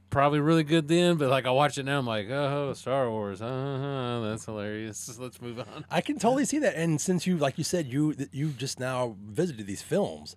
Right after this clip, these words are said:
Speaker 1: Yeah, I hadn't watched that since I was in high school.
Speaker 2: And you got
Speaker 1: And
Speaker 2: to
Speaker 1: I
Speaker 2: see
Speaker 1: watched it
Speaker 2: them in
Speaker 1: twice in the
Speaker 2: order.
Speaker 1: last, yeah.
Speaker 2: That's fucking great. I, I really, you know, I feel like we're busting your cherry.
Speaker 1: Yeah, I know. I,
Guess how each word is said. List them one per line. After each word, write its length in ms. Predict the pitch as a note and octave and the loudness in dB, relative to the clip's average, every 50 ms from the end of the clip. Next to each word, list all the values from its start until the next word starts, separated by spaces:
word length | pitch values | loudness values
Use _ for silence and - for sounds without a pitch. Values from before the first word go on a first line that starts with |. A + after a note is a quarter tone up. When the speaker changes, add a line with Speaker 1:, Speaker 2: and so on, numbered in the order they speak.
| _ - | _ -4
Speaker 1:
Yeah, 160 | A2 B2 B2 | 0 2 2
I 20 | - | 4
hadn't 180 | D3 D3 C3+ B2 | 4 2 2 2
watched 240 | A#2+ A#2+ A2+ - - | 0 0 0 -2 -4
that 160 | A2 G#2+ G2+ | -6 -6 -6
since 200 | - - G2 - | -8 -10 -10 -8
I 60 | G#2+ | -8
was 120 | G2 F#2+ F#2 | -8 -8 -10
in 60 | F2 | -10
high 160 | F#2+ F#2+ F#2+ | -10 -10 -10
school. 320 | - - - F2+ E2+ E2+ - - | -10 -12 -14 -14 -14 -10 -6 -2
Speaker 2:
And 120 | D#3 D#3+ | 0 2
you 80 | G#3+ B3+ | 2 2
got 120 | F4+ E4+ | 2 2
Speaker 1:
And 80 | - B3+ | 2 2
Speaker 2:
to 40 | - | 4
Speaker 1:
I 20 | |
Speaker 2:
see 60 | - G#3 | 4 4
Speaker 1:
watched 100 | G3+ F#3 | 4 4
it 20 | F#3 | 2
Speaker 2:
them 80 | F3 | 2
in 60 | D3+ | 0
Speaker 1:
twice 340 | C#3 - A2+ G#2+ F3 F3+ F#3 D3 | -2 -4 -2 0 0 2 2 2
in 40 | |
the 60 | C#3+ F3 | 4 4
Speaker 2:
order. 240 | G3+ G3 F3 D#3 C#3+ C#3 C#3 | 4 4 4 2 0 0 -2
Speaker 1:
last, 80 | B2 A2+ | -4 -6
yeah. 200 | G#2+ G2+ F2+ F2+ F2 - | -8 -10 -10 -12 -12 -10
Speaker 2:
That's 260 | - F#3+ - - - | -8 -8 -8 -8 -10
fucking 340 | - - - - - F#3 C#3 | -12 -14 -12 -8 -6 -6 -4
great. 300 | A2+ A#2+ C3 B2+ G2+ E3+ | -2 -2 0 0 0 2
I, 100 | - D3+ | 2 2
I 160 | D#3+ A#2+ C3+ E3 D#3+ D3+ | 2 2 2 2 2 2
really, 300 | E3 G#3+ G#3+ F#3 F#3 F#3 E3+ D#3 C3 D3+ | 4 4 4 4 2 -2 -2 -4 -4 -4
you 80 | D3+ | -4
know, 80 | A#2 G#2+ | -2 -2
I 60 | A2 | -2
feel 120 | - E3 D#3+ | -2 0 0
like 80 | D#3+ D3 C3 | 0 0 0
we're 140 | A#2+ C3 B2+ | 0 -2 -2
busting 400 | G#2+ F#2+ B2+ C#3 B2+ - D#3 C3 | -2 0 -2 -2 -2 -2 -2 -2
your 100 | B2+ B2+ | -2 -2
cherry. 480 | A#2 - C#3 B2+ G#2+ F2 D#2+ D2+ C#2+ - _ _ - | -2 -2 -2 -2 -2 -2 -6 -8 -10 -14 _ _ -6
Speaker 1:
Yeah, 180 | A#2 A2+ A2+ | -2 -2 0
I 40 | A2 | 0
know. 380 | A2 A2+ A2 G#2+ G#2 A2 A2 - - - | 0 0 0 2 2 0 0 -2 -2 -2
I, 80 | E3 | -2